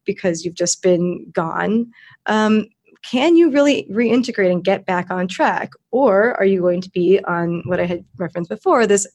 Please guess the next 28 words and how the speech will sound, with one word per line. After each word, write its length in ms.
quote 140
unquote 240
mommy 420
track? 440
Um, 200
and 220
this, 500
that 260
track 360
is 220
you're 160
just, 320
you're 100
gonna 200
get 160
passed 260
over 140
for 100
partner, 460
your 380
per-, 200
career 320
prospects 560
are 60
gonna 180
become 280
very 220
limited. 560